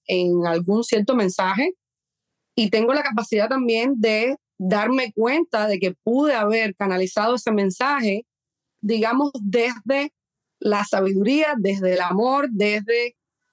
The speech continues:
desde el valor del mensaje en sí y no desde poniendo a, a la persona en el spotlight para que, eh, sea la protagonista del mensaje que yo quiero llevar. Eso es sencillo.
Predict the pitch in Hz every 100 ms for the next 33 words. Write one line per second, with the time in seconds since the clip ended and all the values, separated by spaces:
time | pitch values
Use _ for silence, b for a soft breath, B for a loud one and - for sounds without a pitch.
0 | _ _ _ - 185 214 208 214 196 202
1 | 214 302 359 294 226 - 285 311 254 330
2 | 330 285 - 226 220 240 269 233 262 277
3 | 311 _ _ 220 220 220 254 269 240 220
4 | - 202 196 202 - 247 262 233 196 -
5 | 247 320 311 190 190 - _ _ _ _
6 | _ 202 208 196 214 214 233 285 - 190
7 | 185 - 226 247 214 190 185 180 240 294
8 | 233 220 277 - 175 202 180 185 196 269
9 | 330 202 190 226 233 247 294 370 - _
10 | b b b _ 220 240 277 277 262 339
11 | 285 135